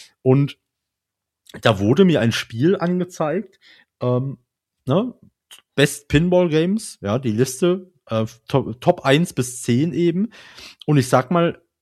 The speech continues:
Top eins bis fünf kommt aus einem, aus einem Spiel, ne? Das ist ein Spiel mit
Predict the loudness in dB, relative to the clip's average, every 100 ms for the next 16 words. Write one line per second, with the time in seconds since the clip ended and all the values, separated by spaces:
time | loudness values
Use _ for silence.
0 | _ -4 -4 2 2 4 2 -4 -14 -12
1 | -2 0 -2 -12 _ _ _ -18 0 2
2 | 4 0 -2 -6 _ _ _ _ _ _
3 | _ _ _ _ 0 0 0 0 2 2
4 | 2 -2 -8 _ -4 -2 -2 -2 -2 -2
5 | 0 -2 -4 -2 0 0 -4 -8 -8 -4
6 | 2 2 2 -6 2 4 4 0